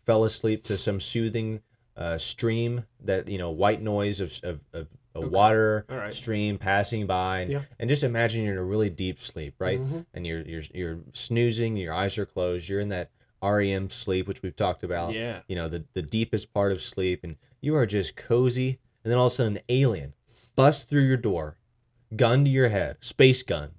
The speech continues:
Speaker 1: and says, "Hey, what's an appetizer?" Of course, you're gonna be a little frazzled.
Speaker 2: Oh, yeah.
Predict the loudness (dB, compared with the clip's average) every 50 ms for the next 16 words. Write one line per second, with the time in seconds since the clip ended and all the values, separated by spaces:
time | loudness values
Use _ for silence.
0 | _ _ _ _ _ _ -8 -6 -4 -2 0 -2 0 2 2 2 2 0 -2 -10
1 | _ _ _ 6 6 6 6 4 0 0 0 -4 -6 -8 -10 -8 -10 -10 -10 -12
2 | -14 -18 -18 _ _ _ _ _ -10 -8 -2 2 4 4 4 4 2 2 2 2
3 | 4 4 4 4 4 4 4 4 4 2 0 -2 _ _ _ _ _ _ _ _
4 | 0 2 2 2 2 2 0 2 2 2 2 2 0 -2 -4 -6 -6 -8 -10